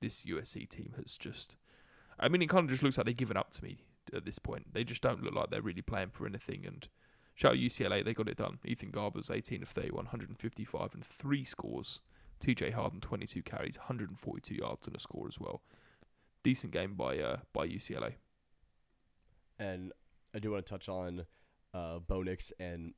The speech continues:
Speaker 2: Oregon. There was a point in the game where Bo Nix had more touchdowns than Arizona State had rushing yards.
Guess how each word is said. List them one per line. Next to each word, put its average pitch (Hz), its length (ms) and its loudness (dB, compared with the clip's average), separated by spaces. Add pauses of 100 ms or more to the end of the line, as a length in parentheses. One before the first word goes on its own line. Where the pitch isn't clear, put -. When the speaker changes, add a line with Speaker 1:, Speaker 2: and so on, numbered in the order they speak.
Speaker 2:
Oregon. 95 500 -2
There 104 100 0
was 98 80 -2
a 90 40 -2
point 95 280 2
in 90 40 -2
the 90 80 -4
game 90 420 -4 (340)
where 92 120 -4
Bo 95 220 4
Nix 92 320 -2
had 90 320 -4
more 95 180 -2
touchdowns 80 640 -8
than 80 220 -6
Arizona 87 300 -6
State - 260 -10
had 85 380 -6 (280)
rushing 98 260 -4
yards. - 360 -12